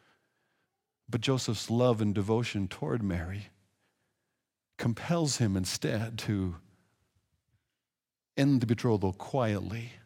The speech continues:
out of public sight, because he doesn't want to make a spectacle of her.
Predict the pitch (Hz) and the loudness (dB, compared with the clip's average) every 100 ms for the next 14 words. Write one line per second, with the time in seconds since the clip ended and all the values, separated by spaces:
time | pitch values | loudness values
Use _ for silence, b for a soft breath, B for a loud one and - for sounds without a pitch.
0 | _ _ _ _ - 127 120 104 127 104 | _ _ _ _ 0 2 2 0 0 2
1 | 98 - - - - - - - _ _ | 0 -2 -4 -8 -14 -14 -16 -20 _ _
2 | _ _ _ _ _ _ 123 135 147 135 | _ _ _ _ _ _ 0 6 6 6
3 | 131 123 117 107 101 - 104 107 104 107 | 4 4 2 0 -4 -4 -4 -4 -4 -4
4 | 104 98 95 | -4 -4 -6